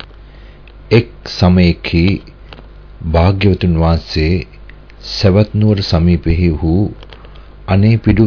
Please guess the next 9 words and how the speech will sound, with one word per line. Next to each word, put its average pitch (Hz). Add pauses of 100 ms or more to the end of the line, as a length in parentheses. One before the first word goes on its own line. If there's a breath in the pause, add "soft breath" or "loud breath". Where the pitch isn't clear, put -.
සිටානන් 92
විසින් 82
කරවන 85
ලද 80 (680 loud breath)
ජේතවනාරාමයෙහි 87 (240)
වාසය 82
කරන 78
සේක. 71 (1800 loud breath)
එහිදී 95